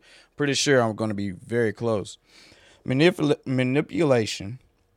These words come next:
is a skillful way to control or influence a person, place, or thing. Women, um, women use manipulation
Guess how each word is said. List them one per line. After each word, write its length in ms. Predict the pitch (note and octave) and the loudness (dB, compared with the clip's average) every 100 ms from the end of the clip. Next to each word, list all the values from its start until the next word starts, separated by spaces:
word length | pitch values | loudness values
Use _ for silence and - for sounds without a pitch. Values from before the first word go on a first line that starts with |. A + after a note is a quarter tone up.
| _ _ _ _ _ _ _ - - _ | _ _ _ _ _ _ _ -20 -20 _
is 380 | A2 B2 A#2+ G#2+ | 2 4 4 2
a 160 | A#2+ A#2 | 2 2
skillful 460 | - C3+ C3+ C3 | 2 4 4 2
way 180 | A#2+ A#2+ | 0 0
to 120 | A#2 - | 0 -6
control 580 | A2+ G#2+ B2+ B2+ B2+ | -8 -2 2 4 4
or 140 | A#2 - | 2 0
influence 800 | A2+ A2 G#2 G2+ G2+ G2+ - - _ _ - | -4 -8 -8 -8 -6 -8 -10 -14 _ _ -10
a 100 | G#2+ | -6
person, 380 | A#2+ G#2+ - G#2 | -2 -2 -2 -4
place, 280 | G#2 G2 G2 | -4 -4 -6
or 60 | |
thing. 460 | F#2+ C3 B2 G2+ F#2+ _ _ _ _ _ _ _ _ _ _ _ _ _ _ _ _ | -4 -2 -2 -4 -10 _ _ _ _ _ _ _ _ _ _ _ _ _ _ _ _
Women, 460 | A2 D#3 F3+ C3+ - | 0 2 4 2 2
um, 560 | A2+ A2+ A2 G2+ G2 - _ _ _ _ _ _ _ _ _ _ _ _ _ _ _ _ _ _ _ _ _ _ _ _ _ _ _ - - _ _ _ _ _ | 2 4 4 2 -4 -10 _ _ _ _ _ _ _ _ _ _ _ _ _ _ _ _ _ _ _ _ _ _ _ _ _ _ _ -20 -20 _ _ _ _ _
women 420 | A2+ C3 F3+ F3+ | 0 2 2 2
use 340 | C#3 C3+ C3 A#2 | 4 4 4 2
manipulation 960 | A2+ A2 - G#2 G2+ G2+ - F#2 F2 | -2 -2 -4 -4 -2 -2 -6 -12 -18